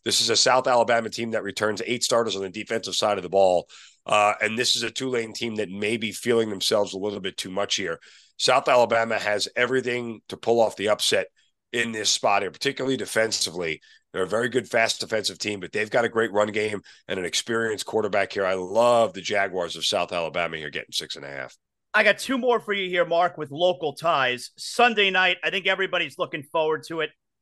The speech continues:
Speaker 2: The game's up the road about three hours from here. Orlando, Camping World Stadium, F S U, L S U, Sunday night,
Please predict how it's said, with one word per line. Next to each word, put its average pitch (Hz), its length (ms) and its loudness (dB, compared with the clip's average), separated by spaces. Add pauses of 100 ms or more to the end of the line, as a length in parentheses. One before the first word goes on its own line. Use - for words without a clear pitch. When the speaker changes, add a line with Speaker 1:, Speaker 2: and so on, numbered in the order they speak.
Speaker 2:
The 139 60 -10
game's 175 320 0
up 185 180 2
the 160 100 -2
road 190 280 6
about 147 300 2
three 190 280 2
hours 165 360 2
from 131 240 -8
here. 202 340 2
Orlando, 180 540 0
Camping 180 440 -6
World 160 200 -2
Stadium, 156 420 -4
F 170 180 0
S - 220 -2
U, 196 360 -2 (440)
L 262 180 6
S 190 260 4
U, 135 300 -4
Sunday 202 380 0
night, 175 180 4